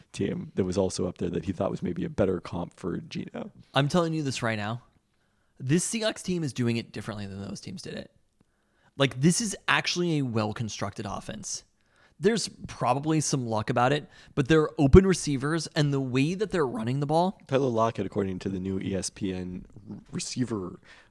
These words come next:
Speaker 1: metrics, the most open receiver in the N F L in week four.
Speaker 2: I'm kind of shocked that D V O A wise that we're not seeing. Uh, wow, it's kinda weird that Penny is not higher. I feel like Penny has been a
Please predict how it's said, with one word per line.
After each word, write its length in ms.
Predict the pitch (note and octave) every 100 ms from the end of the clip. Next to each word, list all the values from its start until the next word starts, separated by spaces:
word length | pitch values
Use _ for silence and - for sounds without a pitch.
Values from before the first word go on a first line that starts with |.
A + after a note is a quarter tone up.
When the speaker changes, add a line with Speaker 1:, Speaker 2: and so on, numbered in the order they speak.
| -
Speaker 1:
metrics, 540 | G2 - - - -
the 180 | F#2+ G#2
most 420 | G#2 G#2 C3 C#3 -
open 460 | D#3 - B2+ A#2+ A#2+
receiver 580 | A#2 A2+ - A2 G#2 G#2 _
in 160 | D3 D#3+
the 140 | D3
N 80 | C3+
F 160 | A#2+ A#2
L 260 | G2+ - _ _
in 160 | - F2
week 140 | -
four. 220 | - - - _ _ - -
Speaker 2:
I'm 180 | C#3+ E3+
kind 300 | - - A#3+
of 80 | -
shocked 400 | - B2+ C3+ -
that 140 | A2+
D 140 | A2+ A2+
V 140 | A#2
O 80 | A#2
A 120 | A2
wise 340 | A2 G#2+ G#2+
that 140 | - G#2+
we're 100 | A2
not 400 | G#2+ G#2 A2 -
seeing. 460 | - A2 G#2 G#2+ - _ - _ _ _
Uh, 360 | - G#2+ G2 - - _
wow, 260 | A2 D#3 D4
it's 120 | -
kinda 260 | - - -
weird 420 | F4+ G#3+ G#3 C#4+ A#3
that 240 | A2+ - _ _ - _ _
Penny 240 | - C#3+
is 140 | C#3+ -
not 180 | A2 C3
higher. 460 | G#2 A#2+ - - - _ _ _ _ _ _ _ _ _
I 120 | C3
feel 160 | C#3 C4
like 160 | G#3 -
Penny 220 | C#3 D3
has 100 | A#2
been 140 | G2+
a 80 | F#2+